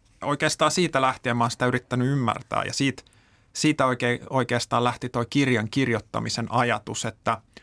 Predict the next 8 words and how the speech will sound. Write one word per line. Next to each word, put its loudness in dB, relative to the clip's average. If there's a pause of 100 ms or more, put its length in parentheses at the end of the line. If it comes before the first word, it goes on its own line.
(200)
mä 2
haluan 2
myös, 2
niin 0
kuin, -2 (760)
katsoa, 0
että -2
mitä, 0